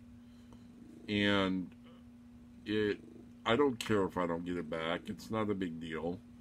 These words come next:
But what he was doing the last time I talked with him, on these trucks,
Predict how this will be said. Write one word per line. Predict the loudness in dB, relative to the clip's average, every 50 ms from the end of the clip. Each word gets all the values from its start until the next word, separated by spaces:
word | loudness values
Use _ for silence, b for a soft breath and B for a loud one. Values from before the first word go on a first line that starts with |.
| B B B B B B B B B -2 0
But | 2 2
what | 4 6 6 6 6
he | 4 2 0 0 2
was | 2 4 4 4 4 2
doing | 0 0 2 2 2 2 2 2 2 0 -2 -4 -8 -14 -20 -16 -4 0
the | 4
last | 6 6 6 6 4 2 0
time | 0 0 0 0
I | -2
talked | -4 -4 -2 -2 -2 -2 -4 -6
with | -8 -6 -6 -6
him, | -8 -8 -8 -8 -10 -10 -14 B B B B B B B B B B B B B -18 -18 -18 -18 -18 -18 -20 -10 -2
on | 2 4 4 6
these | 6 4 4 2 -2 -6
trucks, | -8 -2 2 4 4 4 4 2 -2 -8 -14 -14 -16 -16